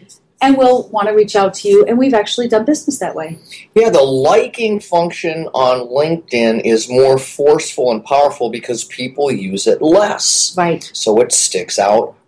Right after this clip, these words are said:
Speaker 2: more. There's not as much in the stream that's from the like activity. Most of the stuff in streams tends to be someone connected to somebody.
Speaker 1: Right.
Speaker 2: Or they made a change on their profile. So
Speaker 1: Sure.
Speaker 2: when you see these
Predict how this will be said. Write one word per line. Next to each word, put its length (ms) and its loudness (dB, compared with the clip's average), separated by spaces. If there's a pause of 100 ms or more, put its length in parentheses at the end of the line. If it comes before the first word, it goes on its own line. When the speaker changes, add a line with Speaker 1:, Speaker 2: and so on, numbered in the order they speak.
(120)
Speaker 2:
more. 480 4
There's 220 -4
not 180 -4
as 120 -6
much 200 -2
in 140 -4
the 80 -4
stream 720 -2
that's 160 -4
from 220 0
the 100 4
like 420 -2
activity. 720 -4 (320)
Most 300 2
of 60 -2
the 20 -4
stuff 340 0
in 140 -4
streams 720 -6
tends 320 -2
to 100 -6
be 320 -4 (200)
someone 260 2
connected 380 0
to 40 -12
somebody. 540 -10
Speaker 1:
Right. 340 -4 (120)
Speaker 2:
Or 100 2
they 100 4
made 200 2
a 40 2
change 300 -4
on 80 0
their 140 -2
profile. 480 -6 (240)
So 160 -10
Speaker 1:
Sure. 80 4
Speaker 2:
when 100 2
you 100 2
see 200 -2
these 180 -2